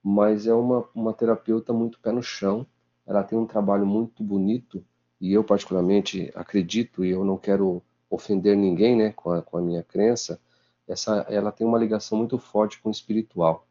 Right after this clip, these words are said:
né? Eu, particularmente, tá, gente? Eu acredito muito nessa ligação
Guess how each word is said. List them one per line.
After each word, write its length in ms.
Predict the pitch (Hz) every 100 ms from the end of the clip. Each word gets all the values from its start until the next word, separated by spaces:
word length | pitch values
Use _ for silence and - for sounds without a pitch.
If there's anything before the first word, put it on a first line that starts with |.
| _ -
né? 280 | 87 92 - _ _ _ _ _ _
Eu, 200 | 113 127
particularmente, 760 | - - - 92 87 87 98 -
tá, 140 | 104
gente? 360 | 92 85 - _ _ _ _ _ _ _
Eu 340 | 98 101 117 123 _ _ _ -
acredito 500 | 90 104 101 110 -
muito 380 | 98 104 127 107
nessa 240 | 98 -
ligação 680 | 98 95 87 - 87 92